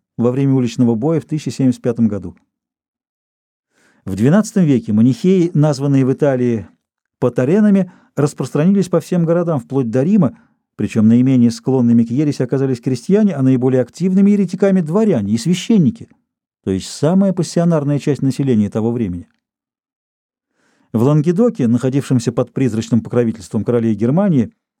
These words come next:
центром манихейства стал город Альби, из-за чего французских манихеев стали называть альбигойцами, наряду с их греческим наименованием катары, что значит «чистые».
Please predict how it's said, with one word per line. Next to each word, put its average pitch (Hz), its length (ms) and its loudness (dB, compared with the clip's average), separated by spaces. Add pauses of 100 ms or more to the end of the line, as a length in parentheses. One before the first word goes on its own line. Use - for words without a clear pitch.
центром 160 460 0
манихейства 156 540 0
стал 160 280 -2
город 143 420 -2
Альби, 95 540 -8 (1000)
из-за 110 220 -4
чего 123 220 0
французских 123 560 -4
манихеев 123 480 2
стали 190 220 -2
называть 190 400 0
альбигойцами, 185 760 -2 (540)
наряду 107 300 2
с 117 100 -6
их 120 80 0
греческим 120 460 0
наименованием 123 640 2
катары, 143 400 -2
что 113 140 -12
значит 104 300 -8
«чистые». - 500 -4